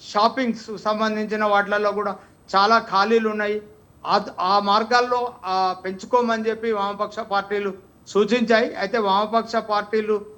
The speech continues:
సూచనల్ని పరిగణలో-, పరిగణలోకి తీసుకొని మెట్రో ఛార్జీల్ని మెట్రో యాజమాన్యం తగ్గిస్తుందని నేను అనుకోవట్లేదు. కానీ ఇది మళ్ళీ ఆర్టీసీ వైపు టర్న్ అయిపోయి కొంత ప్రయాణికుల సంఖ్య తగ్గినా ఇది మెట్రోకు భారమే.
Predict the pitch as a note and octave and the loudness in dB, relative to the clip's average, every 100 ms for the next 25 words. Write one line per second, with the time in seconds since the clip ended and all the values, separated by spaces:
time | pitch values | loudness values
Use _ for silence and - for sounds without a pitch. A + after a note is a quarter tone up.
0 | - _ G3 A#3+ B3 B3 B3 B3 A#3+ G#3+ | -20 _ 0 2 2 2 2 0 0 0
1 | A3 A3+ A3+ A3+ A3+ G#3 G3 G#3+ A3 G#3+ | 0 0 0 -2 -4 -4 -4 -2 -2 -2
2 | G#3 - G#3 - G#3+ G#3 G#3 G3 - _ | -2 -4 -6 -2 -2 -2 -4 -6 -14 _
3 | - D#3+ G3+ A#3 A#3 G#3+ G#3 G#3+ A3 A3 | -6 -2 4 4 6 4 4 2 2 2
4 | A3+ G3+ G3 - _ _ E3 F3 A3+ A3+ | 0 -2 -6 -16 _ _ -4 0 4 4
5 | G#3 G#3+ G#3+ G#3 G#3 G3 F3 G#3+ - A#3 | 2 -2 -4 -6 -6 -6 -4 -4 0 0
6 | A#3 A3+ G#3+ G3 F#3 A3 A#3 G#3 G#3 A3+ | 2 2 0 -2 -2 0 0 0 0 -2
7 | D#4 - _ _ - A3+ C#4+ C4+ B3+ A#3 | -4 -14 _ _ 0 2 2 0 0 -2
8 | A3 G#3+ G#3+ A#3 A3 B3 A3+ G#3+ B3+ C#4 | -4 -2 -4 -4 -4 0 2 2 2 0
9 | C#4+ C4+ - G#3 G#3+ C4 A#3+ B3 B3 A#3+ | -2 -4 -2 -2 0 -6 -2 0 0 0
10 | A#3+ A3 A3+ B3 A#3+ A#3 A#3+ A#3 A#3 _ | 0 0 2 0 2 0 0 -6 -8 _
11 | _ _ A3 A#3 A#3 A#3 G#3 A3+ B3 A#3+ | _ _ -4 2 0 0 -2 -2 -4 -4
12 | A#3 - A3 A3 A3+ G3 F#3+ A3 A3 G#3 | -6 -6 -6 -4 -4 -4 -2 2 4 2
13 | F#3 - _ - G#3+ A3 F#3+ F#3+ A#3 A#3 | 0 -8 _ -16 -4 0 0 2 2 2
14 | F#3+ F3+ G3+ G#3+ G3 | 0 2 2 0 -4